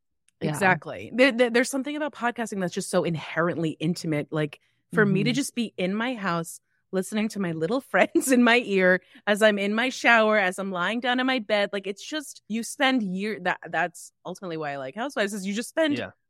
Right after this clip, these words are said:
Speaker 2: like, fifteen years <laughs> of your life getting to know somebody else's life,
Speaker 3: Mm-hmm.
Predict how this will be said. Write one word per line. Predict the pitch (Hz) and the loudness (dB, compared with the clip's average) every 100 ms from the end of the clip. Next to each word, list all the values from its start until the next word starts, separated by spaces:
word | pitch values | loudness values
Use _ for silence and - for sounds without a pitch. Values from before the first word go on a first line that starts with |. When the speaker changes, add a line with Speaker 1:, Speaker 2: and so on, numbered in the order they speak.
| _ | _
Speaker 2:
like, | 202 196 190 - _ _ | -4 -2 -2 -6 _ _
fifteen | 254 247 - - 262 254 | -4 -4 -8 -4 -2 0
years | 214 214 226 - 302 | 0 0 0 -4 -4
<laughs> | - | 2
of | 247 214 | 2 2
your | 190 214 | 0 2
life | 262 233 226 - | 4 2 2 -2
getting | 185 185 196 | -4 -4 -6
to | 208 | -8
know | 202 | -8
somebody | - 208 170 | -8 -6 -4
else's | 156 175 247 214 | -4 -6 -10 -2
life, | 208 208 202 | 2 4 2
Speaker 3:
Mm-hmm. | 151 - 131 | -2 -8 -10